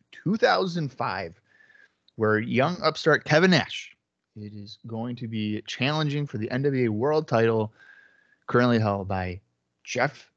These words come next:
Jarrett. Can the young wonder, Kevin Nash, who's only been in the wrestling business for about fifteen years, can he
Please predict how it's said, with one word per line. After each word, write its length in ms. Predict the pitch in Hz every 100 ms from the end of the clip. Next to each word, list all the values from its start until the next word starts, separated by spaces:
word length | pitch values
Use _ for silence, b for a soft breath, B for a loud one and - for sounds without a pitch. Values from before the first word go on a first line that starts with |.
| _ -
Jarrett. 640 | 123 110 135 127 98 - -
Can 480 | - 170 208 220
the 100 | 180
young 360 | 175 165 185 180
wonder, 360 | 170 151 131 127
Kevin 420 | - 165 196 160
Nash, 260 | 110 110
who's 180 | 135 117 _
only 360 | 165 190 226 202
been 360 | - 175 175
in 200 | 120 135
the 100 | 113
wrestling 580 | 101 123 156 - 160 147
business 460 | 120 110 110 107 -
for 180 | - 90
about 380 | 95 113 113 -
fifteen 680 | _ 175 180 - 180 160 143
years, 300 | 107 104 - _ _ _ _ _ _ _
can 360 | - 143 160 170
he 520 | 135 113 95 95